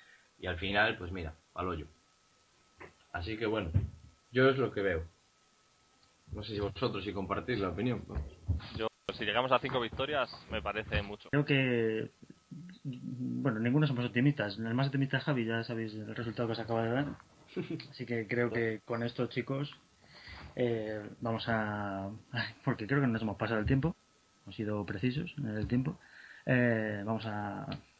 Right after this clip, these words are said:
Speaker 3: a despedirnos y dando gracias a que nos habéis dejado colaborar, chicos de Fútbol Speech,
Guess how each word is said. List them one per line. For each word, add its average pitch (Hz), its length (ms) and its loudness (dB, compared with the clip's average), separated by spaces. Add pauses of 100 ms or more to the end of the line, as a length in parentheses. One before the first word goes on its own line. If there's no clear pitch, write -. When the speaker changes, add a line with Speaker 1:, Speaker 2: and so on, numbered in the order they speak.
(280)
Speaker 3:
a 127 80 2
despedirnos 135 540 2 (800)
y 110 720 2
dando 110 280 -2
gracias 113 320 -2
a 113 240 2
que 104 80 -4
nos 107 140 -4
habéis 107 180 -2
dejado 113 220 -4
colaborar, 113 380 2
chicos 113 200 -2
de 107 80 -4
Fútbol 110 300 -2
Speech, 160 240 2